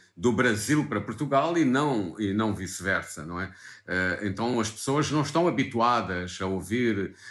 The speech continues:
a maneira de falar portuguesa. Agora, que, que existe essa literalidade e ela às vezes tem um segundo sentido,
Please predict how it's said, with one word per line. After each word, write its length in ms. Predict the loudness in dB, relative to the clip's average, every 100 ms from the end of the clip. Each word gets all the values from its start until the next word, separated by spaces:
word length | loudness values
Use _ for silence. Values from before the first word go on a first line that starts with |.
| -6
a 80 | 0
maneira 340 | 2 4 2
de 80 | 0
falar 280 | -2 0 -2
portuguesa. 640 | -8 -10 -6 -6 -8 -14 _ -8 0
Agora, 300 | 2 2 0
que, 200 | -4 -4
que 120 | 0
existe 420 | 2 2 0 2
essa 240 | 0 2 2
literalidade 840 | 2 0 2 2 4 4 2 2
e 40 |
ela 180 | 2 2
às 80 | 0
vezes 380 | -2 -2 -2 0
tem 320 | 2 2 -2 -14 -4
um 120 | -2
segundo 440 | 0 -2 0 0 0
sentido, 680 | 0 0 4 2 2 -2